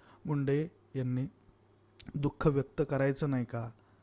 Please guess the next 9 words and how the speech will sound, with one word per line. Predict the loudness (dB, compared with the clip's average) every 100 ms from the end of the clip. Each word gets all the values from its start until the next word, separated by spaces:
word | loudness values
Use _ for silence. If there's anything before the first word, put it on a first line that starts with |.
| -20 -20 -10
दरम्यान, | -2 0 2 2 0
"बीडमध्ये | -2 -2 -2 -2 -2
जे | -2
बोललो, | -2 -2 -2 -4
ते | -6
चुकीचं | -6 -6 -4 -4
काहीच | -2 0 0 0
नव्हतं," | 0 0 0 -2 -2 _ _ _ -6
असं | -4